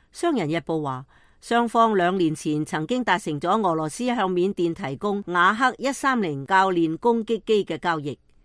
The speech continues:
兩國亦都喺度討論俄羅斯向緬甸出售T七十二同埋T九十主戰坦克，以及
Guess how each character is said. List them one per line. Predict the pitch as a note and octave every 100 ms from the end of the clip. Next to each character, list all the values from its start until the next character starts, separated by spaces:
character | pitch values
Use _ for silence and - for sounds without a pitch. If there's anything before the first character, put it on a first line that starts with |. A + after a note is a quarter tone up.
| _ _ _ _ -
兩 | G#3 B3+
國 | B3+
亦 | A3+
都 | G#3 C#4+
喺 | A#3+
度 | A#3 F#3
討 | A3 F#3+ A3+
論 | G3 E3
俄 | D3+ E3
羅 | D#3+
斯 | E3 C#4 C#4
向 | C#4 G3
緬 | F3+ G3+
甸 | F#3 E3+
出 | - A#3
售 | - D#3+ C#3+ _ _ _
T | - C#4+ C#4+
七 | - D4+
十 | C4
二 | G#3 E3 D#3 D3 _ _ _
同 | - F3+
埋 | E3+ D#3+
T | - C#4 C#4
九 | F#3+ G3
十 | A3 F3 D#3+ _
主 | -
戰 | F3+ A3 G3 E3+
坦 | - C#3
克， | F3 - - _ _ _ _ -
以 |
及 | A#3+